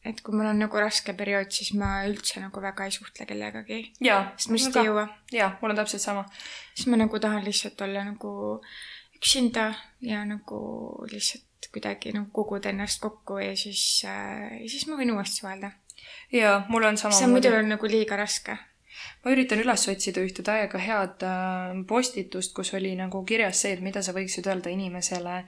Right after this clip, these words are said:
Speaker 2: äh, selle asemel, et öelda seda, et, äh, "We need to talk." Nii.
Speaker 1: Aa, okei.
Speaker 2: Äh,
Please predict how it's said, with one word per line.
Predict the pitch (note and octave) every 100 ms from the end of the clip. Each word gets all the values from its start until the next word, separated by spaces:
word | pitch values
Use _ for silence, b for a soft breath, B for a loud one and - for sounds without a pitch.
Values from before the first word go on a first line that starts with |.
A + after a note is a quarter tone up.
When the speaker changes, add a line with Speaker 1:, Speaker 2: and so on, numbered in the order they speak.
| B B B B B B B B B B _ _
Speaker 2:
äh, | G3 G3 F#3+
selle | F#3 G#3 F#3
asemel, | F#3 F3+ F3 F3
et | F3
öelda | G3 F3 E3+ E3+ E3+ E3+
seda, | F3+ F3 E3+ E3+
et, | E3+ -
äh, | F3 F3 E3+ F3 F3 F3
"We | F#3
need | F#3 F3+
to | -
talk." | E3+ D3+ - - G3+
Nii. | F#3 F3 -
Speaker 1:
Aa, | A#3+ G#3+ - _ A3+
okei. | A3+ A3 - - - _ _
Speaker 2:
Äh, | F#3+ F3+ F3 E3+ E3+ E3+ E3+ E3+